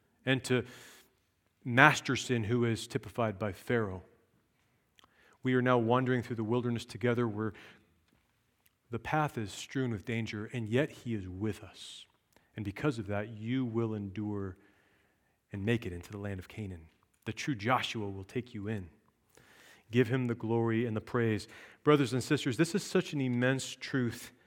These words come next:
that all things are working together for our good. We have seen that the Trinity is engaged for us in our salvation, in our, every part of it,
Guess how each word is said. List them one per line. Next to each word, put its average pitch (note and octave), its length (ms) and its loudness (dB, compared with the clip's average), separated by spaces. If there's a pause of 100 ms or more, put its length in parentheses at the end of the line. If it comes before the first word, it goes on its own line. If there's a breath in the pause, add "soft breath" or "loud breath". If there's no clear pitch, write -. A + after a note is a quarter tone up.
(360 soft breath)
that C#3+ 120 6
all C#3+ 160 10
things C#3 680 0
are C3+ 80 2
working C3 280 2
together B2 340 2
for C3 180 -8
our C3 160 -2
good. A#2+ 340 -2 (1400 loud breath)
We D3 160 8
have C#3+ 100 8
seen D3+ 520 2
that A#2+ 180 -2
the B2 140 2
Trinity D3+ 720 2
is A#2 140 0
engaged B2 600 4
for - 320 -6
us A#2 220 0
in A#2+ 100 -4
our A2+ 100 -2
salvation, A2+ 680 0
in A#2+ 160 -4
our, A2 180 0 (640 loud breath)
every F#3 180 8
part D#3 220 8
of G#2 80 -2
it, G2 80 -6